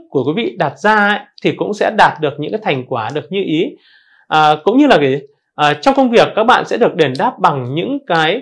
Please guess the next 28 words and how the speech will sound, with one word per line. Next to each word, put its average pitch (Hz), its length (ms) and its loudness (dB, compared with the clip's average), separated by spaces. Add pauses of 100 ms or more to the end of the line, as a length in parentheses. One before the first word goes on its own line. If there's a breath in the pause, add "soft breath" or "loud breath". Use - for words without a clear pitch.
(120)
thành 135 300 -2
công, 214 260 4 (220)
đấy, 143 240 0 (400 soft breath)
cái 190 100 2
sự 202 220 0
công 254 180 4
nhận 247 240 2
của 127 140 -2
cấp 208 160 0
trên 220 300 2 (120)
và 139 100 4
cái 139 220 -4
cơ 226 80 4
hội 214 300 -2
được 135 120 -4 (100)
thăng 202 180 -2
quan 196 280 0
tiến 160 180 -2
chức. 277 140 2 (500 soft breath)
Những 262 120 0
người 302 140 6
tuổi 151 120 4
Ngọ 175 180 2
cũng 190 180 -4
sẽ 247 160 0
nhận 247 200 0
ra 240 160 6
rằng 175 300 0